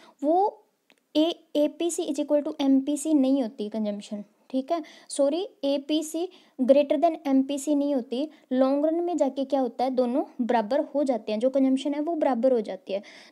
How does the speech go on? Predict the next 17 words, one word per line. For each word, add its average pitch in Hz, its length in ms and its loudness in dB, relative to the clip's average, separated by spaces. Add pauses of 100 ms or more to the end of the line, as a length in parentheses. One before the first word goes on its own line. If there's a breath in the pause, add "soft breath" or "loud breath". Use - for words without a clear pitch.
तो 370 220 -2
जो 285 200 -4
कुजनेट्स 294 600 0
था, 262 300 -6 (220 loud breath)
उसने 339 460 -4 (240)
अपना 294 640 0
कंक्लूजन 302 720 0
क्या 311 200 0
निकाला, 262 500 -2 (200)
जो 285 160 -2
कंजम्पशन 277 460 2
फंक्शन 233 380 -4
है 277 160 -4 (300 loud breath)
वो 330 100 2
प्रोपोर्शनल 302 680 4
होता 214 240 -2
है, 202 100 -10